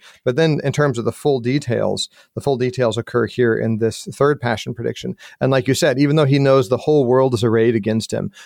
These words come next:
the Jews, the Gentiles, all the nations, and what they're going to do to him, he continues on, uh, knowing that, uh, knowing what comes,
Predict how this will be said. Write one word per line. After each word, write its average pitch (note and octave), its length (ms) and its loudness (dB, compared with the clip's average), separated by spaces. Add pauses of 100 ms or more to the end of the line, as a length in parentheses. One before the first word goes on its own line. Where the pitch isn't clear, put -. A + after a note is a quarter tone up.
(120)
the A#2+ 100 0
Jews, C3 400 2
the A2 100 0
Gentiles, A#2 640 0
all C3+ 220 0
the C3+ 80 2
nations, A#2 320 -2
and A#2+ 80 -2
what A2 80 0
they're B2+ 80 -2
going A2+ 220 0
to G#2+ 60 -8
do A2+ 180 -2
to G#2+ 120 -8
him, G2 160 -10 (240)
he C3 140 -2
continues B2 480 0
on, G2 320 -2 (320)
uh, A2 240 -2
knowing A#2 420 2
that, A2 300 -2
uh, B2+ 80 -4
knowing B2 300 2
what A2+ 120 -4
comes, G#2+ 400 -4